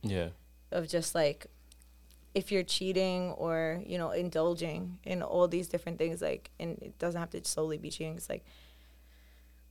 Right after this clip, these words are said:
Speaker 2: m-, maybe just changing the perspective and pivoting to be like, it's okay to not know who you are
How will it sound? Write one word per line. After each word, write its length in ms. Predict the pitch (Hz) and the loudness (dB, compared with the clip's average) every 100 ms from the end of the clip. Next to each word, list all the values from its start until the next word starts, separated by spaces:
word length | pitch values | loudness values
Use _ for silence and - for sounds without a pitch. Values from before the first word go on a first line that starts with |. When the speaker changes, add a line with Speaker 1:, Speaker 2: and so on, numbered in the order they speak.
| - - - | -20 -20 -8
Speaker 2:
m-, 140 | 185 - - | -6 -6 -2
maybe 340 | 185 196 214 | 2 4 2
just 360 | 220 214 208 - | 2 2 0 -2
changing 440 | - 185 180 185 180 | 0 2 2 2 0
the 80 | |
perspective 720 | 170 - 165 - 156 156 175 165 | -2 -4 -4 -2 -2 0 0 0
and 120 | 151 | -2
pivoting 640 | - 151 151 156 160 160 170 - - - | -2 0 2 0 0 -4 -8 -16 -20 -12
to 140 | - | -8
be 160 | 170 165 | -2 0
like, 180 | 160 160 | 0 0
it's 160 | 165 | 2
okay 300 | 196 - 143 | 2 2 2
to 100 | 156 | 2
not 280 | 175 185 - | 2 2 2
know 240 | 202 208 | 2 2
who 160 | 208 226 | 0 -2
you 220 | 220 226 | -2 -2
are 260 | 240 240 | -2 -4